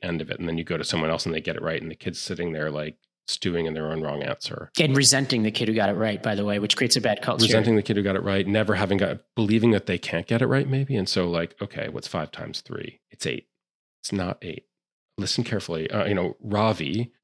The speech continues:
Speaker 1: what did Kevin get wrong there?" "He added instead of multiplied." "Great, Kevin, back to you now. What's five times three?" "Fifteen." "Yeah, that's good. Let's try one more. Five times four. What's that?" "Twenty." Now Kevin, like, feels successful and he's shown that he can do it, which is important.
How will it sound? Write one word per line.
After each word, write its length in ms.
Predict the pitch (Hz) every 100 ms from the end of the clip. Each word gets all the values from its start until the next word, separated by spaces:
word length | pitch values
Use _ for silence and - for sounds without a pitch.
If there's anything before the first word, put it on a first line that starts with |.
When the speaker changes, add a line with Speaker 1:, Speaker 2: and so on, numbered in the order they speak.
| _
Speaker 1:
what 160 | 104 101
did 120 | 92
Kevin 240 | - 85 78
get 140 | 76
wrong 240 | 76 78 80
there?" 240 | 76 - _ _ -
"He 120 | -
added 260 | 90 82
instead 300 | 78 - -
of 40 | 87
multiplied." 440 | 78 - - -
"Great, 240 | - 71 -
Kevin, 280 | 85 78
back 300 | 76 85 -
to 100 | -
you 140 | 85 76
now. 260 | 78 73
What's 220 | 73 - -
five 240 | - -
times 280 | - - -
three?" 140 | -
"Fifteen." 440 | - - - 82 82
"Yeah, 100 | 76
that's 180 | -
good. 160 | - 82
Let's 140 | 107
try 160 | - 104
one 200 | 92 90
more. 180 | 87 78
Five 260 | 95 85
times 260 | - 82 78
four. 300 | - 87 80
What's 200 | 76 -
that?" 160 | 67 -
"Twenty." 340 | - 95 78
Now 180 | 78 120
Kevin, 380 | - 107 90 85
like, 160 | 82
feels 640 | - - 92 87 80 - -
successful 800 | - - - 80 - 69 67 -
and 80 | -
he's 120 | 90
shown 400 | - - 92 85
that 140 | 78 -
he 180 | 76 - _
can 120 | -
do 160 | 85 73
it, 180 | 71 - _ _ _
which 100 | -
is 100 | -
important. 440 | - - - -